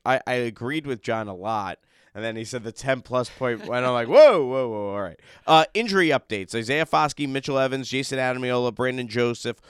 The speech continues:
all probable. Cam Hart is questionable.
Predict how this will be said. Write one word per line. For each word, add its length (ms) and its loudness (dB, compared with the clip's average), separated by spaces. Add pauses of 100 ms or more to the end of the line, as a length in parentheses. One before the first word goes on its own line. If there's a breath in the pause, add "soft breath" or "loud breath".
(280 soft breath)
all 220 6
probable. 680 -2 (300 soft breath)
Cam 380 -2
Hart 500 6 (640)
is 200 -4
questionable. 1120 -4